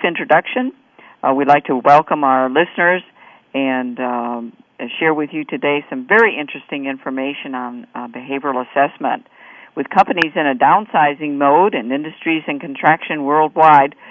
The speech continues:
we thought it would be very useful to address the underlying preferences that determine the jobs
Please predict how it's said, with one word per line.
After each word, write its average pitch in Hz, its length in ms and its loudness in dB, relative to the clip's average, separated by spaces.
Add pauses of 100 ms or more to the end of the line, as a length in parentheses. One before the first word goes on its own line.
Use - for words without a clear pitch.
(220)
we 160 60 -2
thought 185 240 8
it 156 80 0
would 151 160 -6
be 147 100 0
very 170 420 2
useful 139 560 -2
to 143 120 -2
address 147 340 4 (100)
the 143 80 -6
underlying 143 540 0
preferences 160 800 -2
that 135 160 2
determine 170 500 -2
the 139 80 -4
jobs 143 400 4